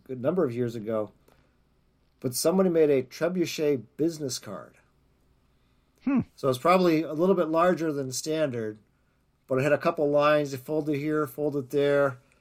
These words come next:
Speaker 1: Uh, you, you got, like, four pennies or five pennies that you tape together, and you had, it had a slot to put that in. And so that was your counterweight.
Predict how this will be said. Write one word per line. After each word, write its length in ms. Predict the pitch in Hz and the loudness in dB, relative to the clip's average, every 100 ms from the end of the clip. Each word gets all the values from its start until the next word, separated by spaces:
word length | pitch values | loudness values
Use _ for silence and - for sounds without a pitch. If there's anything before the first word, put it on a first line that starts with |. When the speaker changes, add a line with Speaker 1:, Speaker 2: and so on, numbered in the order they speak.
| _ _ _ _ 151 | _ _ _ _ -2
Speaker 1:
Uh, 420 | 123 123 123 117 175 | 2 2 2 -2 -10
you, 360 | 156 147 120 123 | -18 -16 -16 -12
you 120 | 139 | -8
got, 220 | 127 139 | 0 0
like, 140 | 135 127 | 0 -2
four 460 | - 147 151 147 | -4 0 4 4
pennies 440 | 123 143 147 143 131 | 2 -2 -2 -2 -2
or 60 | |
five 340 | 127 147 147 127 | -2 2 2 2
pennies 300 | 143 139 135 | -2 -2 -2
that 120 | 131 | -4
you 100 | 127 | -6
tape 320 | 127 147 139 | -6 -4 -4
together, 580 | 131 127 135 135 135 127 _ _ _ _ _ - | -6 -2 0 2 0 -2 _ _ _ _ _ -10
and 120 | 120 | -6
you 100 | 139 | -6
had, 280 | 127 131 139 | -2 0 0
it 160 | 160 | 0
had 100 | 127 127 | -2 -2
a 40 | |
slot 400 | - 143 151 147 | -2 0 0 0
to 60 | 123 | -6
put 200 | 143 143 | -10 -4
that 240 | 135 139 131 | 0 0 2
in. 340 | 131 131 123 - _ _ - - | 0 -2 -6 -12 _ _ -20 -18
And 120 | 123 123 | -12 -4
so 80 | 127 | 0
that 120 | 135 | 0
was 120 | 127 | 0
your 100 | 123 | -4
counterweight. 680 | 147 190 165 131 120 120 | -2 2 2 2 0 0